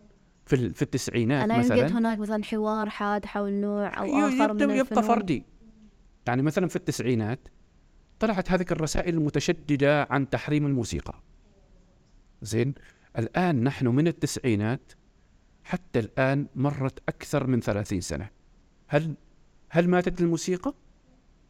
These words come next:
Speaker 1: لا يمكن لل-، إذن لا يمكن أن نضطهد فنًا. الرواية باقية. البا-، ال-، الرواية ولها مريديها.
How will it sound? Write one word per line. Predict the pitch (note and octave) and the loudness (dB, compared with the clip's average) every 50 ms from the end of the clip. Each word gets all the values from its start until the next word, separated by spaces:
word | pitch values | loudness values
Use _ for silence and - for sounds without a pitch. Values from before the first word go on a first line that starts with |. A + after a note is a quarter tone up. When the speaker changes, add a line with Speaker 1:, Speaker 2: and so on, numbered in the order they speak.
| _ _ _ _ _ | _ _ _ _ _
Speaker 1:
لا | G#3 A3+ C#4 | 0 2 2
يمكن | D4+ D4+ C#4+ C#4+ - D4 C4 B3+ | 4 2 2 2 2 2 2 4
لل-، | B3+ B3+ B3 - - - | 2 0 -2 -6 -10 -10
إذن | - - D#3+ F3 G#3+ A#3 A#3+ G#3 | -4 -2 2 4 4 4 4 4
لا | F#3 F#3+ - F3 G3+ B3 C4+ C4+ | 2 0 2 4 4 4 4 4
يمكن | C#4 C4 B3 - A#3+ A3+ A3+ | 2 2 2 0 0 -2 0
أن | - G3+ F#3+ | 0 0 0
نضطهد | F#3+ F#3+ - - G#3 F#3 G3+ F#3+ E3 - | 0 0 0 -2 -2 0 0 -4 -4 -2
فنًا. | - F3+ F#3 F3+ E3 B2 G2 E2+ - _ _ _ _ _ _ _ _ _ _ _ _ D3 | -2 -2 0 0 -2 -2 -4 -6 -10 _ _ _ _ _ _ _ _ _ _ _ _ -4
الرواية | D3 D#3 F3 G3 G#3+ G#3+ F#3+ | -2 0 0 2 2 2 2
باقية. | E3+ G3 G3 F#3+ - - A#2 G2+ G#2+ - - - _ _ _ _ _ _ _ _ _ _ _ _ _ _ _ _ _ _ _ _ - | 2 0 0 0 0 0 -2 -2 -2 -6 -14 -20 _ _ _ _ _ _ _ _ _ _ _ _ _ _ _ _ _ _ _ _ -6
البا-، | C3+ B2 - - F3 F#3 F3+ - - | -6 -4 0 2 2 2 2 2 2
ال-، | D#3 C#3+ B2+ - - | 2 2 2 0 -2
الرواية | C3 C3+ C#3 C#3+ E3 F3 F3 E3+ | -2 0 2 2 4 4 4 4
ولها | D#3 C#3 D3+ D3+ D#3+ D3+ E3 E3+ E3+ | 4 4 4 2 2 2 0 0 0
مريديها. | D#3+ D#3 D#3 D3+ D3 C3+ B2 C#3+ C#3+ B2+ G#2+ G2 F2 | 0 0 2 2 2 2 2 2 2 2 0 0 -4